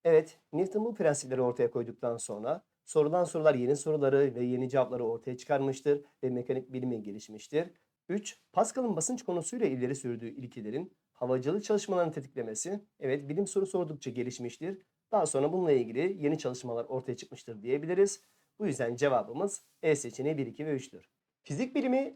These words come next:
doğa ve evrene dair sorular sormaktadır. Hangisi fiziğin sorduğu sorulardan değildir? A. Gökyüzü neden mavidir? Evet gençler, bu ışık olayıdır ki atmosferde mavi rengin daha çok saçılmaya uğramasından dolayı gökyüzü mavidir. Cevabını da bu şekilde veriyor.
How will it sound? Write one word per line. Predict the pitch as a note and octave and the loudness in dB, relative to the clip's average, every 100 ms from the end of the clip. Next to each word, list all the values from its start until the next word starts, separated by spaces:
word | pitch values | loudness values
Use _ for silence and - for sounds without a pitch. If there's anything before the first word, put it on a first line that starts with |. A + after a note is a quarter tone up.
| C#3+ | 6
doğa | D3+ G#3+ G3+ | 8 8 6
ve | |
evrene | - D3 C3+ B2+ | 6 6 6 6
dair | C3 A#2 A#2 | 4 2 0
sorular | - A#2 C#3 | -4 0 2
sormaktadır. | D3 F3 F3+ F3+ F3 G3 - _ _ | 2 2 2 2 0 -2 -6 _ _
Hangisi | A3+ E4+ D4 - C#3 | 4 4 2 0 -4
fiziğin | C#3 C#3+ | 0 2
sorduğu | C3+ C3 A#2+ | 4 2 2
sorulardan | - B2+ A#2+ A2 F3 E3 | -2 -2 0 2 2 4
değildir? | C3 A2+ - _ _ _ _ | 0 -2 -8 _ _ _ _
A. | G#3 C#3+ - E3+ | 10 10 6 2
Gökyüzü | G3 D#3 F#3 | 2 2 2
neden | D#3+ E3+ D3 | 4 6 4
mavidir? | A2+ G#2+ F3+ - _ E3+ | 2 -2 -6 -8 _ -12
Evet | E3+ | -8
gençler, | E3+ D#3+ D3+ | -8 -4 -2
bu | D3 D#3 | -2 -4
ışık | C#3+ - E3 | -8 -8 -4
olayıdır | C3 A2+ A2 D#3+ - | -4 -4 -6 -8 -4
ki | C3 C3 | -4 0
atmosferde | - - D#3 C3+ B2 B2+ D#3 C3 | 0 0 -2 2 2 2 -2 -2
mavi | C3 C#3+ F#3 | -2 0 0
rengin | D#3 C3 | -2 0
daha | D3+ | -2
çok | - C#3 | -2 -6
saçılmaya | B2 - B2+ B2 B2 | -6 -6 -4 -4 -4
uğramasından | B2+ B2 A#2 C#3+ E3+ C3+ | -4 -2 -4 -6 -4 -4
dolayı | G#2+ C#3+ | -4 -6
gökyüzü | A2+ A2 C3+ | -8 -10 -6
mavidir. | C3 G#2 F#2 D#3 E3+ - | -6 -6 -8 -10 -10 -6
Cevabını | C3 G2+ A2+ C#3+ | -6 -6 -8 -8
da | |
bu | C3 | -8
şekilde | - G#2+ C3 E3 | -12 -14 -10 -6
veriyor. | C#3 | -4